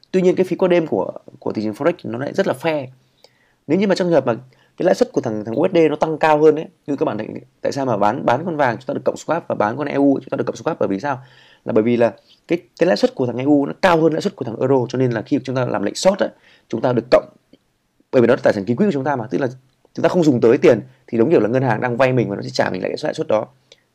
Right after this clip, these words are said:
Lãi suất đó. Khi bạn bán euro, tức là bạn đang bán đồng euro ra và các bạn mua, mua thằng U S D vào, bởi vì euro đang là lãi suất âm và thằng cận âm bằng không ấy,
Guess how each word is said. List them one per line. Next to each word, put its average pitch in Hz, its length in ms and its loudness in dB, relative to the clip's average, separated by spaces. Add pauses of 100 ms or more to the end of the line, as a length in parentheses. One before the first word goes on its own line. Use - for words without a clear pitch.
(120)
Lãi - 80 -14
suất 156 140 -4
đó. 113 180 -2 (520)
Khi 208 120 0
bạn 175 220 8
bán 127 200 2
euro, 165 280 6
tức 156 100 0
là 143 60 4
bạn - 180 0
đang 131 160 -2 (260)
bán 135 240 -2
đồng 147 200 2
euro 147 240 4
ra 139 320 -2 (520)
và 107 160 0
các - 80 -4
bạn 131 240 0
mua, 151 280 2 (600)
mua 139 220 2
thằng 135 140 -2
U - 120 0
S - 60 -8
D - 20 2 (100)
vào, 113 120 0
bởi 104 120 2
vì 98 160 -2
euro 151 240 6
đang 143 160 0
là 117 60 -2
lãi 110 100 -2
suất 131 160 -8
âm 147 180 4 (400)
và 120 120 0
thằng 117 220 -2 (1120)
cận - 120 4
âm 147 240 0
bằng 120 120 -4
không 143 200 0
ấy, 175 80 -2